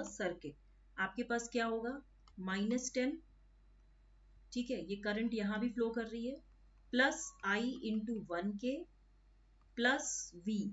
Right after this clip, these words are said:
equal to zero, यही होगा ना। मैं इसको ऐसे भी लिख सकती हूँ, टेन माइनस वन थाउजेंड, क्योंकि one kilo ओम में वन थाउजेंड ओम होते हैं, I minus V equal to zero। अब देखिए, ये इनपुट वोल्टेज है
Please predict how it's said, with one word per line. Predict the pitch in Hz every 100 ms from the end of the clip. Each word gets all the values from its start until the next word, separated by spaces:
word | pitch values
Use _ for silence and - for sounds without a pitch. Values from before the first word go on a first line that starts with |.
| - - - - -
equal | 214 208 202 190 233
to | 247
zero, | 185 185 - - - - - - -
यही | 208 247
होगा | 262 269
ना। | 370 339 - - - -
मैं | 220
इसको | 220 254
ऐसे | 233 226
भी | 254
लिख | 254 262
सकती | 240 - 247
हूँ, | 277 277 -
टेन | 226 254 262
माइनस | 180 185 202 285 - - - - -
वन | 196 214 202
थाउजेंड, | 196 196 254 330 -
क्योंकि | 202 214
one | 202 202 202
kilo | 214
ओम | 214 214
में | 214
वन | 208 208
थाउजेंड | 196 196 220 220
ओम | 220
होते | 214 214
हैं, | 262 - - 190
I | 202 330 - _ _ _ _ _ - - 196
minus | 202 208 247 -
V | 247 262 294 -
equal | 202 196 175 -
to | 156
zero। | 143 139 - - _ -
अब | 240
देखिए, | 240 285
ये | 302 311
इनपुट | 269 262 254
वोल्टेज | 233 196 185 165 147
है | -